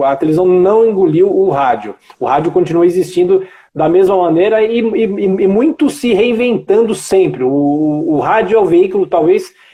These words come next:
que mais saiba, ou mais aprendeu a se reinventar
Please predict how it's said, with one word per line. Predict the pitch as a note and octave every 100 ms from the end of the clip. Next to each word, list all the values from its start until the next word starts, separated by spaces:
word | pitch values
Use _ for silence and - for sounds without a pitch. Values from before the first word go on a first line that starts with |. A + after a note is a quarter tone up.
| _
que | - F#3
mais | F3+ G#3 A#3 A3+
saiba, | - - - - F#3+ A3 E3+ B2+ A#2
ou | B2+ C#3
mais | D#3+ A3 G#3
aprendeu | F#3+ F3 D3 D3+ G3+ - - _ _
a | C#3+
se | - F3+
reinventar | E3+ G3+ G#3 E3+ - D3+ E3